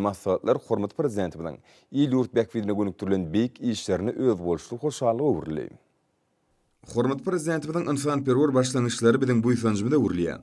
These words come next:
howandarlyga mätäç çagalara himaýat bermek boýunça haýyr-sahawat gaznasynyň döredilmegi mynasybetli Türkmenistanyň zenanlar birleşiginiň merkezi geňişinde ýagşygeldi. Kakaýf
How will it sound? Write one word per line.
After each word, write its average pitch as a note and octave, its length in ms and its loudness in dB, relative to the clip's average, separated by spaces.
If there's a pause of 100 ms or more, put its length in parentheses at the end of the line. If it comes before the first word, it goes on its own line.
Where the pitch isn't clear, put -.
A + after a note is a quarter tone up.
(400)
howandarlyga A#2 640 4
mätäç G#2+ 360 0
çagalara G#2 380 2
himaýat G#2+ 320 0
bermek G2+ 320 2
boýunça G2+ 300 0
haýyr-sahawat G2 800 0
gaznasynyň G2 480 -2
döredilmegi F#2+ 420 0
mynasybetli F#2 540 -4 (400)
Türkmenistanyň C3 640 0
zenanlar B2+ 420 6
birleşiginiň B2 540 0
merkezi A2 360 2
geňişinde F2+ 460 -2 (440)
ýagşygeldi. A2+ 480 4
Kakaýf D#3 440 -2